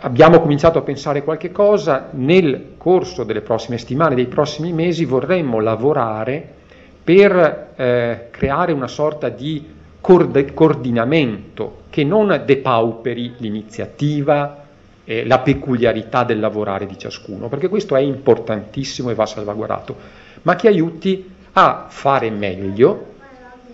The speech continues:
nell'ottica non tanto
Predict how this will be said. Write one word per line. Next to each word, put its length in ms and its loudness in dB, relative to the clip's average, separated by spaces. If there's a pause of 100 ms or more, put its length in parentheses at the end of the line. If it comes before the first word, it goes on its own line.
(220)
nell'ottica 1040 2
non 240 -2
tanto 840 -2